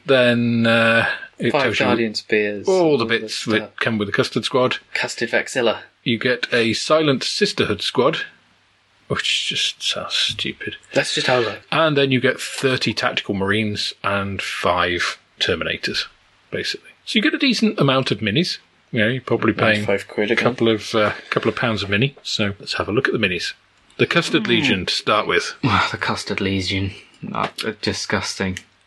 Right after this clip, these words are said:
Speaker 1: Um, now, these are as fetished a Space Marine as you are ever likely to see.
Speaker 2: Their swords are as thick as their own heads.
Speaker 1: Not only that, some of them are carrying halberd things, but they're actually
Speaker 2: <laughs> They're guns.
Speaker 1: <laughs> I know,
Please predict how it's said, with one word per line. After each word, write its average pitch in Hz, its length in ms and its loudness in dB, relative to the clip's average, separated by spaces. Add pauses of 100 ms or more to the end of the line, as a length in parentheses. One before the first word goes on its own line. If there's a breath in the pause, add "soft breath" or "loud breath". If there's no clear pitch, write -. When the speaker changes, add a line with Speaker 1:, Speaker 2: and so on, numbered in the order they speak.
(240)
Speaker 1:
Um, 110 440 -2
now, 120 180 0
these 170 360 2
are 120 280 2
as 123 300 0
fetished - 600 0
a - 80 -2
Space - 460 -2
Marine 104 360 0
as 101 260 0
you 98 140 0
are 104 180 2
ever 101 300 2
likely 87 580 -2
to - 160 -6
see. - 240 -2
Speaker 2:
Their - 120 2
swords 143 480 -2
are 101 420 2
as - 180 -8
thick - 420 -2
as 101 120 -8
their 95 240 0
own 95 80 -8
heads. - 920 -4 (460 loud breath)
Speaker 1:
Not 131 180 2
only 170 220 4
that, 135 320 -2
some 147 140 2
of 165 40 4
them 170 100 4
are 160 100 2
carrying 127 260 2
halberd - 600 -2 (260)
things, 95 300 -2 (100)
but 120 260 -2
they're 123 200 -2
actually 117 440 0
Speaker 2:
<laughs> - 120 0
They're 214 100 2
guns. 151 840 2
Speaker 1:
<laughs> - 0 -
I 165 140 0
know, 175 80 4